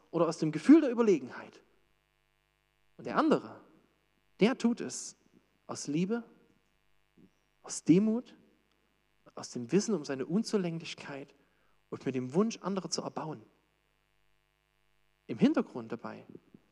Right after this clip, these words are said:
steht das Herz. Und ich möchte dir jetzt Zeit geben, David, du kannst schon mal nach vorne kommen, drei Minuten für dich selber mal zu reflektieren. Ich hab so einen kleinen Selbsttest hier.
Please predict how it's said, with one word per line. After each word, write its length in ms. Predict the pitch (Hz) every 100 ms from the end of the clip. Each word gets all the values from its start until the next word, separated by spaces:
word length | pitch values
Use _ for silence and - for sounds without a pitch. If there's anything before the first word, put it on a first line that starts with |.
| _
steht 240 | - - 151
das 100 | 175
Herz. 460 | 165 147 - - - _ _ _ _ _ _ _ _ _ _ _ _ _
Und 100 | -
ich 140 | 175 175
möchte 260 | 208 214
dir 140 | 185 208
jetzt 360 | 226 262 - -
Zeit 260 | 220 233
geben, 320 | - 131 131 - _ _ _ _ _ _ _ - _ _ _
David, 300 | - 175 170
du 40 | -
kannst 180 | 170
schon 80 | 160
mal 80 | 139
nach 60 | 131
vorne 180 | 170
kommen, 280 | 175 139 147 - _ _ - _ _ _ _ _ _ _
drei 200 | - 180
Minuten 440 | 233 214 208 131 120 -
für 120 | -
dich 140 | 175 -
selber 260 | 185 202
mal 360 | 185 156 156 160 - _ _ -
zu 160 | -
reflektieren. 600 | 160 160 151 - - 131
Ich 140 | - -
hab 80 | - - - - _ _ _ _
so 140 | - 175
einen 80 |
kleinen 220 | 170 190 175
Selbsttest 720 | 170 196 - - 139 131 -
hier. 260 | - 101